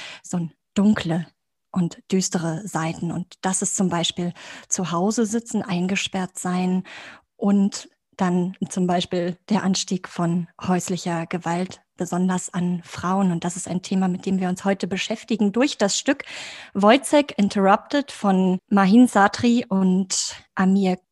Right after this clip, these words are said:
Reza Kohestani. Ich heiße euch dazu alle ganz herzlich willkommen. Ich bin Lavinia Knob-Welling und als Gast haben wir heute die Dramaturgin des Stücks Wojciech Interrupted und die Übersetzerin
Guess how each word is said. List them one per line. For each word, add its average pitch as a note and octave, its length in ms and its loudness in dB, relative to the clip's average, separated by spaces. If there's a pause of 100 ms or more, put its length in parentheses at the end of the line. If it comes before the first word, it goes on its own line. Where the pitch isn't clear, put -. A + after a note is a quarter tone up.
(140)
Reza F3+ 400 -4
Kohestani. F3+ 760 0 (720)
Ich G#3+ 200 0
heiße A#3 180 6
euch A#3 120 6
dazu A3+ 340 4
alle A3+ 340 6
ganz A3+ 360 4
herzlich G#3+ 580 2
willkommen. A#3+ 380 4
Ich F#3+ 160 -2
bin G3 180 2
Lavinia F#3+ 380 4
Knob-Welling G3+ 560 2
und - 260 0
als - 280 -4
Gast C4 300 -4
haben F#3 240 4
wir F3+ 200 2
heute A3+ 560 0
die F#3 380 -2
Dramaturgin F#3 800 -2
des F3 160 -4
Stücks - 380 -8
Wojciech F#3 440 -4
Interrupted F3+ 600 -4
und F#3+ 160 -2
die F3+ 60 -2
Übersetzerin F3+ 600 -2